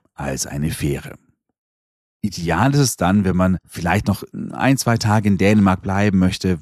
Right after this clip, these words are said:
denn der Fahrtweg wird natürlich deutlich länger. Wer aber gerne Auto fährt, für wen das kein Problem darstellt, einfach noch deutlich mehr Kilometer zu fahren, warum auch nicht? Eine schöne Strecke auf jeden Fall. Ja, und dann, wenn man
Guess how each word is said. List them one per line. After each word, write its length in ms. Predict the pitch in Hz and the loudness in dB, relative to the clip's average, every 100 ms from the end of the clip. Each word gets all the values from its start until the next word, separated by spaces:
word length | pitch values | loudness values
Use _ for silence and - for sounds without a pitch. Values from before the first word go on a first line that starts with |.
| _ | _
denn 280 | - 98 123 | -2 2 4
der 220 | 107 87 | 4 2
Fahrtweg 720 | - - 85 135 - 98 - | -2 -8 -4 -4 -2 -4 -2
wird 140 | 95 | -4
natürlich 400 | 98 87 90 90 | -4 -4 -6 -6
deutlich 520 | - 73 78 85 87 - | -4 -4 -4 -6 -8 -14
länger. 400 | - 76 69 110 - _ _ _ _ - | -8 -6 -6 -10 -16 _ _ _ _ -2
Wer 160 | 92 | 0
aber 140 | 92 - | 2 0
gerne 340 | 87 85 76 | -2 -2 -2
Auto 260 | - 139 113 | 0 0 0
fährt, 320 | - 87 82 _ _ | 0 0 0 _ _
für 240 | - 92 | -4 -2
wen 160 | 80 82 | 0 0
das 300 | 78 - - | 0 -4 -6
kein 200 | - 85 | -4 -2
Problem 440 | 76 69 90 113 | -2 0 4 4
darstellt, 460 | 95 87 85 87 80 | 4 2 0 -2 -2
einfach 220 | - 82 - _ | -4 -8 -10 _
noch 320 | 85 85 - - | -10 -10 -10 -6
deutlich 380 | 80 90 - - | -2 -2 -2 -2
mehr 160 | 92 | -2
Kilometer 500 | 98 127 127 101 - | 0 0 2 2 0
zu 120 | - 85 | -6 -6
fahren, 300 | 80 73 73 - - - | -4 -4 -6 -14 -20 -20
warum 360 | - 78 - - | -8 -6 -6 -4
auch 280 | - 104 - - | -2 -2 -4 -2
nicht? 380 | 90 - - _ _ - | -2 -2 -14 _ _ -4
Eine 80 | 95 | -2
schöne 280 | - - 73 | -2 -4 -6
Strecke 340 | - 92 - | -4 -4 -6
auf 180 | 50 - | -12 -14
jeden 180 | - - | -18 -18
Fall. 260 | - - _ _ _ _ _ _ _ _ _ _ _ | -16 -18 _ _ _ _ _ _ _ _ _ _ _
Ja, 160 | - 113 | 0 2
und 100 | 80 | 2
dann, 140 | 85 | 2
wenn 80 | 95 | 4
man 160 | 92 | 2